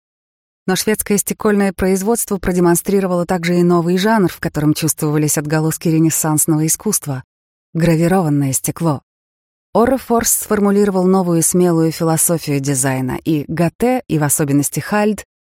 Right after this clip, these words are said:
достигли подлинного мастерства в искусстве обработки поверхности стекла.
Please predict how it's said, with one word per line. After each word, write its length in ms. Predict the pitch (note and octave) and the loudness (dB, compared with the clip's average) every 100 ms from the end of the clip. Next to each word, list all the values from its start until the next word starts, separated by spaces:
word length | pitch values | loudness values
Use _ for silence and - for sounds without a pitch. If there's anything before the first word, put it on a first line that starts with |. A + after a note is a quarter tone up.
| _ | _
достигли 500 | D#3+ F3 - G3 F#3+ - | -4 -2 -2 -2 -2 -2
подлинного 520 | A3 G#3+ G#3+ G3 F#3 | -4 0 2 2 4
мастерства 600 | F3 - D#3+ - E3+ E3 | 2 0 -4 -2 0 0
в 100 | D3 | 0
искусстве 460 | - D3+ D3 - | -2 -4 -4 -4
обработки 500 | C#3+ D3+ C#3+ C#3+ - | -2 -2 -2 -4 -8
поверхности 580 | - C#3+ C#3+ - C3+ - | -6 -4 -4 -4 -4 -4
стекла. 480 | - - - C#3+ | -6 -8 -6 -6